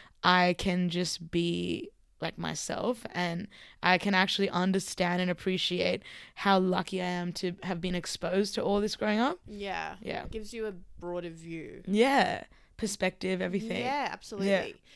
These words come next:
Speaker 2: But do you wanna, like, get married and have kids?
Speaker 1: <laughs> But really, do you?
Speaker 2: Really?
Speaker 1: Um, yeah, definitely, of course,
Speaker 2: Yeah.
Speaker 1: of course. I don't know. It's like, it's very definite answer for me. A lot of people might not agree with that, but, like, for me, I just think it's really cool to be able to instill a personality in a little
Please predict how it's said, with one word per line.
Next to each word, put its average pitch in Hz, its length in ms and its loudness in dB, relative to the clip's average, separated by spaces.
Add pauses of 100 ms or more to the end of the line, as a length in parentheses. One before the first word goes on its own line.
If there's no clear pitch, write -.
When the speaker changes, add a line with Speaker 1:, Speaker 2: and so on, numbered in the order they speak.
(100)
Speaker 2:
But 247 200 -2
do 269 100 -6
you 214 420 -6
wanna, 220 240 -6
like, 214 380 -6
get 214 160 -4
married 202 260 -4
and 208 80 -10
have 208 160 -8
kids? 233 260 -2
Speaker 1:
<laughs> 269 500 0
But 233 160 8
really, 190 240 10
do 185 160 -2
you? 185 140 0
Speaker 2:
Really? 196 380 2 (420)
Speaker 1:
Um, 208 180 10
yeah, 254 320 8
definitely, 220 720 2
of 185 160 -2
course, 202 300 0
Speaker 2:
Yeah. 185 140 -4
Speaker 1:
of - 40 -2
course. 180 240 0 (320)
I 247 100 12
don't 240 140 8
know. 196 80 6
It's 190 140 2
like, 226 200 2
it's 196 140 -2
very 233 280 10
definite 202 500 4
answer 180 320 -2
for 180 160 -4
me. 180 140 0
A 175 60 0
lot 185 140 2
of 180 60 -4
people 190 220 -2
might 180 200 0
not 175 120 0
agree 175 200 -2
with 170 100 -2
that, - 160 -4
but, - 200 -4
like, - 320 -4 (360)
for 202 280 2
me, 190 520 4 (360)
I 220 160 6
just 339 180 4
think 294 160 4
it's 226 160 2
really 208 260 4
cool 208 360 2
to 202 320 2
be 190 160 0
able 190 260 2
to 190 380 -2
instill 185 480 -2
a 180 80 0
personality 180 800 -4
in 180 100 -4
a 180 80 -4
little 185 380 -2